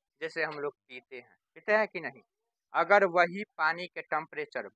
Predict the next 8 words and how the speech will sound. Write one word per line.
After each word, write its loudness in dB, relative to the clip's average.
बढ़ 0
गया 8
तो -6
जलवाष्प 4
घट 2
गया, 8
तो -8
बर्फ, 6